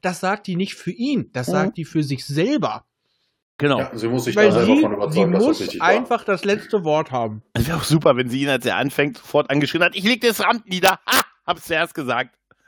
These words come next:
Speaker 2: <laughs>
Speaker 1: Ja.
Speaker 2: Das wär, das wär so ein Moment gewesen. Ja, und dann natürlich der Cliffhanger ist ja die, das Abnehmen, äh, des Starfleet-Emblems und ja.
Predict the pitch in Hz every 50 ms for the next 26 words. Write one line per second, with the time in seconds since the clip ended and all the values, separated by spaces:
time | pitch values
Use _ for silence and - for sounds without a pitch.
0 | _ _ - - - 202 - 220 214 139 143 165 - - - _ _ _ _ _
1 | _ - - - _ - - 202 - 208 208 175 - _ _ - - - _ _
2 | - - - - - - 143 139 - - 151 160 156 151 139 123 139 135 131 120
3 | 113 117 123 117 - 104 101 101 101 127 156 - - - - - 160 190 180 160
4 | 151 170 180 180 170 170 156 156 156 - 143 123 - 151 156 143 160 147 139 139
5 | 135 123 123 - 139 123 120 117 - 110 117 110 104 - - 117 117 123 113 110
6 | 110 110 110 107 82 65 92 101 101 101 98 - - - 90 95 107 - - 113
7 | 107 101 - - - 95 95 90 95 98 95 101 101 - - - 85 87 82 -
8 | - 64 - -